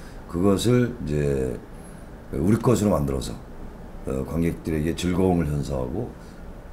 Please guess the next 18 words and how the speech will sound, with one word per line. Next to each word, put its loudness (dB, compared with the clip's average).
말씀드린 -2
대로, 0
어, -2
영화 4
보는 2
재미 -4
그리고 2
긍지를 6
느낄 -2
수 -2
있는 0
것을 -2
저희들이 0
올해 2
만드는 0
게 2
목표이기 -4
때문에 -2